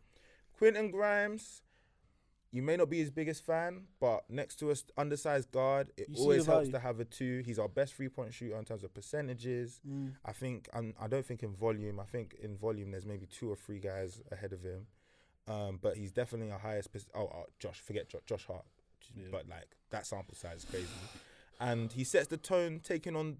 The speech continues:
Speaker 1: the lead guard every, every night. You can't, do you know what I mean? You, you, you reward that. You, you show that within the, within the squad, within the
Speaker 2: Mm-hmm,
Speaker 1: team.
Speaker 2: mm-hmm.
Speaker 1: Other guys will come in now and realize, yeah, we gotta, if we wanna play, that's what we gotta bring. And so for me,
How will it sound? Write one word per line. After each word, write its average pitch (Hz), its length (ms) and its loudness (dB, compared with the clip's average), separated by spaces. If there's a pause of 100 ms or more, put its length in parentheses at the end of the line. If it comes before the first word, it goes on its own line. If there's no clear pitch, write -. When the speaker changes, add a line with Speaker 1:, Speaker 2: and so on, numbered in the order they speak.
(120)
Speaker 1:
the 160 100 0
lead 165 220 -6
guard 185 260 4
every, 151 320 -4
every 170 200 0
night. 202 300 -4 (100)
You 156 100 -4
can't, 208 240 6 (240)
do - 80 -6
you 175 40 2
know 180 40 8
what 180 80 6
I - 20 2
mean? 170 140 2
You, 135 200 -2
you, 127 280 -2
you 123 140 0
reward 131 480 6
that. 139 280 4 (240)
You, 104 360 -6
you 101 100 -6
show 139 300 2
that 92 160 2
within 104 320 -4
the, 98 260 2
within 101 240 -4
the 95 60 -8
squad, 117 420 4
within 104 160 -6
the 95 80 -8
Speaker 2:
Mm-hmm, - 160 -6
Speaker 1:
team. 107 400 0
Speaker 2:
mm-hmm. 165 140 -6 (180)
Speaker 1:
Other 113 160 2
guys 104 300 2
will 104 80 -6
come 117 260 0
in 107 140 -2
now 98 180 -2
and 95 100 -6
realize, 101 400 0
yeah, 110 180 2
we 98 120 -6
gotta, 101 400 0
if - 160 -8
we 120 100 0
wanna 120 220 2
play, 120 240 0
that's 101 160 -4
what 104 140 -4
we 104 80 -8
gotta 90 180 -4
bring. 107 380 -2 (340)
And 110 100 -2
so 123 180 2
for 123 140 -2
me, 151 440 -2